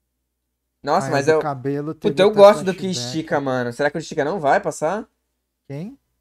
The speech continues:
Speaker 1: O do, o cara que estica lá, que, tipo, pega as bolas mal.
Speaker 2: Ah, tá. Não sei. Pô, eles deviam mostrar só um pouquinho.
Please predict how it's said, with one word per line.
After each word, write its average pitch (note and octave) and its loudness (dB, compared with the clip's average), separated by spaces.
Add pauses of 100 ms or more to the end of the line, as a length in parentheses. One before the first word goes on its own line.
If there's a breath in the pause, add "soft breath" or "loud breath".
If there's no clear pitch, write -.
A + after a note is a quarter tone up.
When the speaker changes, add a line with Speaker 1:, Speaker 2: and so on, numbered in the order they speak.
(260)
Speaker 1:
O C#3 -10
do, F3 -8
o E3+ -10
cara F#3 2
que G3+ -6
estica G3 -4
lá, E3 4
que, - -20
tipo, C#3 -8
pega D3 -2
as C#3+ -4
bolas C#3+ -2
mal. C#3 -6
Speaker 2:
Ah, B2+ -10 (100)
tá. A2 -14 (440)
Não A2+ -18
sei. A2+ -20 (3000)
Pô, D#3 -10
eles B2+ -10
deviam E3+ -12
mostrar C3+ -14
só - -16
um C#3 -18
pouquinho. B2 -16